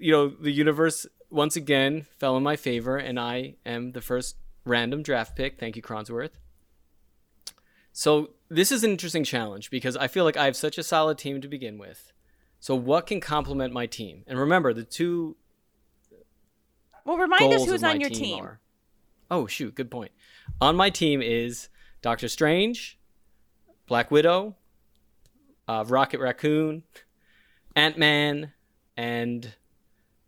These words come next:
Speaker 1: uh, Rhodey. So that's a pretty solid team. And the
Speaker 2: Mm-hmm.
Speaker 1: whole point is they get the job done, and then they can go out for happy hour.
Speaker 2: Mm-hmm.
Speaker 1: And so, to add to that team,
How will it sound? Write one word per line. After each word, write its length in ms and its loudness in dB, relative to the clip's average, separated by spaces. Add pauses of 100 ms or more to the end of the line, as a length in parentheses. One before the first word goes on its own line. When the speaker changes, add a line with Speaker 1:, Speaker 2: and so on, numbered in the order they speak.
(140)
Speaker 1:
uh, 480 -2 (840)
Rhodey. 340 2 (1000)
So 160 -6
that's 180 2
a 60 -10
pretty 220 2
solid 380 2
team. 280 -10 (120)
And 300 -12
the 60 -2
Speaker 2:
Mm-hmm. 120 2
Speaker 1:
whole 100 4
point 300 2
is 240 -4 (140)
they 120 4
get 160 4
the 80 4
job 320 0
done, 340 4 (380)
and 120 -2
then 120 0
they 100 2
can 180 -4
go 160 4
out 300 2 (180)
for 140 2
happy 360 -4
hour. 280 -16 (500)
Speaker 2:
Mm-hmm. 160 -10
Speaker 1:
And 120 -4
so, 420 0 (580)
to 220 -6
add 220 4
to 80 -2
that 220 2
team, 460 -2